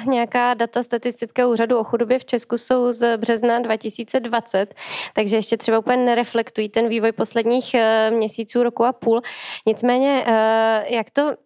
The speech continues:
<clears throat> vlastně, jak-, jaký měla ten, eh, efekt ta koronavirová pandemie, eh, když se bavíme o chudobě v té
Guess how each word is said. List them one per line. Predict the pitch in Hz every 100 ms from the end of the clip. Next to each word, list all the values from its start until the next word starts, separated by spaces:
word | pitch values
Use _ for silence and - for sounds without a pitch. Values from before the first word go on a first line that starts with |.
| -
<clears throat> | 285 269
vlastně, | 240 233 240 233
jak-, | 226
jaký | 233 233
měla | 302 285 233
ten, | - 208 -
eh, | 226 214 214 214
efekt | - 208
ta | -
koronavirová | 208 202 202 202 180 196 190 190
pandemie, | - 190 185 190 180 180 - - - - -
eh, | 208 202
když | 196 214
se | - 208
bavíme | 214 202 220 214
o | 202
chudobě | - 208 190 202 190 - _ _ _ - _ _ _
v | _
té | 220 202